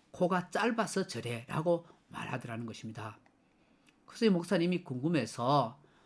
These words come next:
"왜 코가 짧다고 그래?" 라고 하니까 유대인들의 문화에서는 코가 짧은 것은 곧 화를 잘 내는 사람,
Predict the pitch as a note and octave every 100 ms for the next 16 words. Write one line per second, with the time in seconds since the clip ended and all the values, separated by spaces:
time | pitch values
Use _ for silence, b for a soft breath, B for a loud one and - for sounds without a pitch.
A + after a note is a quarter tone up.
0 | b b _ C#3+ F3 - G3 G3 - G#3
1 | G3+ F3 D#3+ - A#2+ C3 C#3 A2+ A#2 C3+
2 | A2 G#2+ C#3+ D3 A2+ - _ b b b
3 | b C3 A#2 B2+ C#3+ C#3 A#2+ A2+ B2+ A#2+
4 | - A2+ A#2 D#3 A2+ - _ _ b b
5 | b b _ - D3+ C#3+ E3 E3+ C#3 A#2
6 | - C3 F#3+ A3 _ _ - - - D#3+
7 | E3 F3 D#3+ A#2+ A#2+ A#2 B2+ C#3 C#3+ A#2
8 | B2+